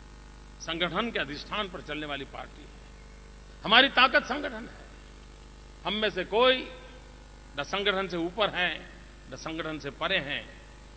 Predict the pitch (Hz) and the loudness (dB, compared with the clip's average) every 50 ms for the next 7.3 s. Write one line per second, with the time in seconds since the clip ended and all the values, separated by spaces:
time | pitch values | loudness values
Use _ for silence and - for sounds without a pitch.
0 | - - 123 120 170 196 220 254 226 151 165 156 147 143 139 131 127 131 127 113 | -16 -12 -2 0 2 4 4 4 4 2 2 2 2 2 0 -2 -4 -4 -6 -6
1 | 107 - - - - - - - - - - - - - 151 147 147 147 139 - | -8 -10 -14 -16 -16 -16 -18 -18 -18 -16 -14 -6 -4 -2 -2 -2 -2 -4 -4 -2
2 | 156 165 196 214 151 135 127 110 98 - - - - - - - - - - - | 0 0 0 0 -2 -6 -6 -8 -8 -12 -14 -16 -16 -16 -16 -16 -16 -14 -12 -10
3 | 127 120 - - - 165 185 190 180 170 151 147 147 - 143 127 120 - 120 104 | -10 -10 -6 0 4 4 4 4 2 0 0 2 2 0 -2 -6 -8 -8 -10 -10
4 | 92 - - - - - - - - - - 117 117 120 127 143 151 160 170 160 | -10 -12 -14 -16 -16 -16 -16 -16 -16 -14 -12 -10 -4 0 2 2 2 2 0 0
5 | 143 143 123 135 139 135 135 131 131 123 127 127 120 123 127 123 127 139 139 165 | -2 -4 -4 -2 -2 0 0 0 0 0 0 -2 -4 -4 -6 -4 -2 0 2 4
6 | 180 185 185 180 180 156 - - - - - - - - - 208 233 214 175 139 | 4 4 2 2 0 -2 -4 -10 -14 -14 -14 -14 -14 0 4 6 8 8 6 6
7 | 117 117 117 110 101 92 | 4 0 0 0 -2 -4